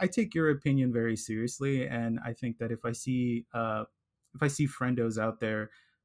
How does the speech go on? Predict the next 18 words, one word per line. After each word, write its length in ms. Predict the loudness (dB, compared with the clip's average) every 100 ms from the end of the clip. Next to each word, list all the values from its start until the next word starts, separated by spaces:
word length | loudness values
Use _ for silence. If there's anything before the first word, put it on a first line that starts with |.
| -4
um, 380 | 0 0 -2 -4 _ _
being 260 | 4 4 4
very 220 | 2 2
passionate 500 | 0 0 0 0 -2
about 260 | -2 -2 -2
something, 520 | -4 -4 -4 -4 -2
I, 260 | 2 2 0
at 140 | -4
the 80 | -2
very 300 | 0 2 2
least, 420 | 0 0 -2 -2
have 180 | -4 -4
to 80 | -6
do, 380 | -2 -2 -2 -4
like, 180 | -8 -6
a 60 |
simple, 280 | -8 -6 -6
like, 220 | -6 -8